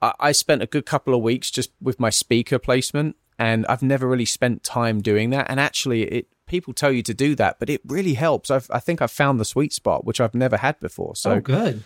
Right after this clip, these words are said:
Speaker 1: it, it's worth taking time, I think.
Speaker 2: And it, and that's gonna change a little bit too as you put the diffusers in, because the, where it soaks up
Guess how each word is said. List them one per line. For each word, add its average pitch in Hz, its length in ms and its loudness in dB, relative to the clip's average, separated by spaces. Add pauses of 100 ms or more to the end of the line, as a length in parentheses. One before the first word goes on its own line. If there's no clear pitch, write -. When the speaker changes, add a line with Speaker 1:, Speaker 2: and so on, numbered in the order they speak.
(140)
Speaker 1:
it, - 160 -4 (160)
it's - 180 0
worth 220 180 4
taking 131 340 2
time, 98 260 0
I 90 60 -2
think. 90 220 -8 (500)
Speaker 2:
And 202 160 2
it, 208 120 -2
and 190 160 2
that's 226 200 -2
gonna 175 220 2
change 160 420 0
a 147 40 2
little 127 220 2
bit 127 160 -2
too 180 180 0
as 131 160 0
you 143 60 2
put 143 220 -4
the 139 80 0
diffusers 131 640 0
in, 127 320 2
because 131 400 -2
the, 131 500 -2
where 139 220 2
it 135 120 -2
soaks 147 400 0
up 143 360 0